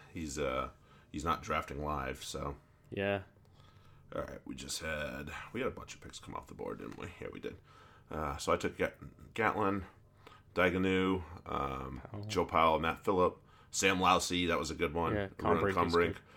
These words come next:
Speaker 2: good.
Speaker 1: uh, Ni-,
Speaker 2: Nivalu.
Speaker 1: Nivalu, and Nkosi.
Speaker 2: Nkosi.
Speaker 1: Not bad.
Speaker 2: So now with two to go to get to me, um, since Jared is only one of them,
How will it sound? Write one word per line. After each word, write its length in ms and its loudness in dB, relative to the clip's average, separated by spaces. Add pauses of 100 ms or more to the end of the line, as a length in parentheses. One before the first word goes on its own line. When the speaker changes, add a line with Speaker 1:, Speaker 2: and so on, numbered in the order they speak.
(280)
Speaker 2:
good. 60 -4
Speaker 1:
uh, 320 0
Ni-, 80 -4
Speaker 2:
Nivalu. 400 2
Speaker 1:
Nivalu, 500 4 (340)
and 460 -4
Nkosi. 580 -6
Speaker 2:
Nkosi. 280 -16 (640)
Speaker 1:
Not 120 -8
bad. 220 -4 (960)
Speaker 2:
So 140 2
now 100 8
with 100 2
two 200 6
to 60 10
go 360 8 (400)
to 100 -8
get 160 2
to 80 -6
me, 340 4 (540)
um, 360 -2
since 360 -6 (260)
Jared 300 6
is 60 0
only 160 2
one 180 6
of 80 0
them, 240 0